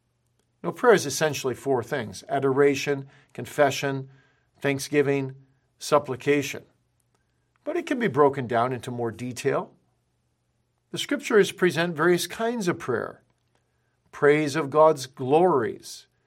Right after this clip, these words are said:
confession of our sins, petition for our needs, spiritual and physical, thanks for God's mercies, intercession for others, and our affirmation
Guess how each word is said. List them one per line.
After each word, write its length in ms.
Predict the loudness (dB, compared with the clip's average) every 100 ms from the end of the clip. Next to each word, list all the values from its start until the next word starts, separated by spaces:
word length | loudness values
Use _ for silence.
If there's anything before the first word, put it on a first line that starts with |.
| _ _
confession 500 | -10 -2 -2 -2 -2
of 80 | 0
our 100 | 0
sins, 540 | 0 0 0 -2 -10
petition 480 | -14 -4 -2 -2 -6
for 200 | 0 2
our 120 | 2
needs, 600 | 0 -2 -4 -6 -14 -18 _ _
spiritual 580 | -10 0 2 2 -2 -2
and 180 | -2
physical, 480 | -2 -6 -6 -14 -18 _ _ _ _ _
thanks 400 | 8 10 8 2
for 180 | 2 6
God's 320 | 8 8 8
mercies, 600 | 2 2 -2 -10 -12 -18 _ _ _ _
intercession 640 | -4 0 2 2 2 2 0
for 220 | 0 4
others, 540 | 4 2 -4 -14 -20 _ _ _ _ _ _ _ _ -2
and 360 | 0 0 -4 _ 0
our 160 | 2 4
affirmation 760 | 4 4 4 4 4 -2 -8